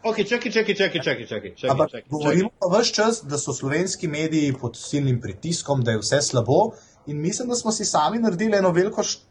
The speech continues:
Speaker 2: veliko škodo, ker najprej so bili krivi, ehm, politiki, pol tajkuni, potem je bilo pa treba najti novega, eh,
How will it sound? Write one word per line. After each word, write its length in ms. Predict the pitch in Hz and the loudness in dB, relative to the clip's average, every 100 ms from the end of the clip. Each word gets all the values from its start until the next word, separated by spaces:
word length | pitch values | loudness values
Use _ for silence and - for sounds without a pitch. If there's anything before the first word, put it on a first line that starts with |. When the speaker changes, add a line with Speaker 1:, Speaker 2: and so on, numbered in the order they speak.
| - - | -20 -16
Speaker 2:
veliko 340 | 165 185 220 | 0 2 2
škodo, 460 | 170 - 180 208 208 | -2 4 4 6 2
ker 180 | - 160 | 0 -2
najprej 320 | 165 170 170 | 0 0 -4
so 140 | - | -6
bili 160 | 151 139 | -6 -6
krivi, 400 | 143 151 139 117 | -4 -2 0 0
ehm, 340 | 107 104 98 90 85 _ _ _ - - | 0 -6 -8 -12 -16 _ _ _ -20 -4
politiki, 540 | 131 113 117 165 226 220 - _ | 0 0 0 -2 -2 -2 -8 _
pol 220 | - 196 | 4 4
tajkuni, 600 | 190 160 - 156 185 269 - _ _ _ | 4 0 0 0 2 0 -6 _ _ _
potem 160 | - 170 | -6 -2
je 60 | 220 | 0
bilo 160 | 226 | 2
pa 80 | 220 | 2
treba 280 | 190 190 214 | 2 2 4
najti 260 | 185 185 - | 4 4 0
novega, 360 | 190 190 214 220 | 2 2 4 2
eh, 380 | 196 139 143 | 2 0 -4